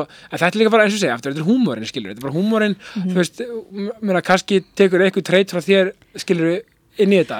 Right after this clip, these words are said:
Speaker 1: sem er bara svo geggjað.
Speaker 2: Já, já, algjörlega. Eh, þetta er náttúrulega bara mjög skemmtilegt, hérna, verkefni a-, að vera í
Speaker 1: Já.
Speaker 2: og, og fá að, að gera þetta hverju viku núna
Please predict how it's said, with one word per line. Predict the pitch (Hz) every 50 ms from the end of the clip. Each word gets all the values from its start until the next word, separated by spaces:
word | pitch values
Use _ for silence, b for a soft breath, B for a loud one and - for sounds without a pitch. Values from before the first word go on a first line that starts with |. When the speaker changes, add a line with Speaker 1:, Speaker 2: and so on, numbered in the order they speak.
| 120
Speaker 1:
sem | - 190 180
er | 180
bara | 170 185 165
svo | 170
geggjað. | 147 220 240 - - - 120 - - - -
Speaker 2:
Já, | 196 170 156 160 170 180 185
já, | 185 185
algjörlega. | 190 190 - - 196 202 202 202 185 B B B B B B B B B B B
Eh, | 202 196 190 190 190
þetta | 185 196 190 -
er | 196
náttúrulega | 185 190 - 202 190
bara | 190 196 196
mjög | 202 208 202 196 196 180
skemmtilegt, | - - - 202 - - 196 185 185 - _ _ _ - - - - - -
hérna, | 202 190 196 190 185 - 180 175 175 117
verkefni | 147 175 - - 196 185 196 180 175 170
a-, | 175 175 170 - -
að | 185 185 185
vera | 190 202 196 190 190
í | 202 202 190 202 202 _ _ -
Speaker 1:
Já. | - 120 113 208 202 202
Speaker 2:
og, | 208 196 190 190 190 196 -
og | 190
fá | - - 214
að, | 202 196 196 190 190 - -
að | 202 190
gera | - - 208 196 196 208
þetta | - - 190 -
hverju | _ 220 202 202 202
viku | 208 214 208 - 202
núna | 202 208 202 196 190